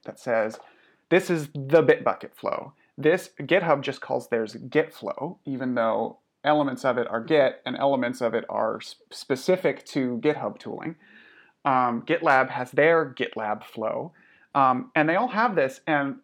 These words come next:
they say, <sighs> they each present those documents as best practices for open source collaboration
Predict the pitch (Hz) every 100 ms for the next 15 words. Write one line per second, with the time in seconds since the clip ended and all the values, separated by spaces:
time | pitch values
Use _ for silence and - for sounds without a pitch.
0 | - 151 156 147 - 202 190 185 - _
1 | _ _ _ _ _ _ _ _ - -
2 | - - - _ - 175 240 254 - 180
3 | 156 196 208 151 147 143 135 - _ -
4 | 139 139 127 113 107 - - 131 120 117
5 | - 127 175 220 - - 156 151 151 151
6 | - 147 135 131 _ 127 123 117 156 156
7 | 139 139 139 127 - 123 120 117 117 117
8 | 113 - 113 113